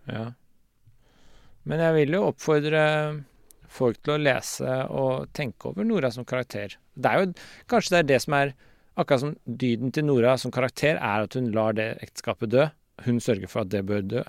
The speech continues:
får dø, eh, som du sa, men kanskje dyden til hele stykket er den derre, er spørsmålet Ibsen reiser omkring kvinnerollen og familierollen og dukkehjem og det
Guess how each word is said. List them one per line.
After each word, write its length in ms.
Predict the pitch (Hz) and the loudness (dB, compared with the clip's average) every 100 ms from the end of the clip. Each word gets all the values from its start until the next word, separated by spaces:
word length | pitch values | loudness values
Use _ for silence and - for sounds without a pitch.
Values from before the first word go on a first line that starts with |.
| 135 | -12
får 220 | - 110 104 | -2 0 4
dø, 140 | 147 - _ _ _ - - | 2 0 _ _ _ -10 0
eh, 220 | 123 131 | 0 0
som 220 | - 127 | -2 -2
du 80 | 110 | 0
sa, 220 | - 160 220 | 2 2 2
men 320 | 143 147 143 - - - | 0 0 -4 -14 -20 -2
kanskje 260 | 160 131 135 | 0 0 0
dyden 240 | 127 113 113 | 2 2 0
til 200 | 147 120 | 0 0
hele 100 | 120 | -2
stykket 800 | - - 160 - _ - 147 - | -10 -6 -6 -6 _ -8 -6 -4
er 260 | 117 120 | -2 0
den 160 | 131 127 | 0 0
derre, 300 | 107 107 113 - _ _ _ _ _ _ _ - | 0 0 -2 -4 _ _ _ _ _ _ _ -6
er 100 | 131 | -2
spørsmålet 1160 | - - - - - - - 143 139 151 175 - | 0 -2 -2 -2 -2 -2 -4 0 2 2 0 -4
Ibsen 240 | - 143 | -4 -2
reiser 320 | 123 101 120 | -2 -2 -4
omkring 380 | 117 - 113 107 - _ _ _ _ - | -4 -2 -4 -4 -8 _ _ _ _ -2
kvinnerollen 640 | 147 113 101 104 98 117 - - | 0 2 0 -4 -4 -4 -6 -8
og 140 | 120 | -6
familierollen 800 | 135 113 104 104 104 104 104 127 | -2 0 0 -2 -2 -2 -2 -4
og 140 | 117 107 | -6 -4
dukkehjem 540 | 131 - - 104 98 104 | -4 -6 -6 -6 -4 -6
og 140 | |
det 60 | 110 | -4